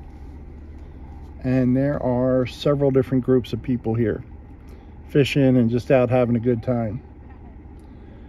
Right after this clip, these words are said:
This is an awesome spot. You can even see where, uh, Kiewit is over there in Ingleside from here.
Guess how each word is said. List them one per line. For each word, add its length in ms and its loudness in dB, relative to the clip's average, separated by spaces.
This 240 2
is 120 0
an 120 4
awesome 480 6
spot. 420 0
You 120 2
can 140 4
even 220 8
see 220 4
where, 400 8
uh, 240 4
Kiewit 420 6
is 320 4
over 240 4
there 220 8
in 80 6
Ingleside 580 4
from 160 2
here. 240 0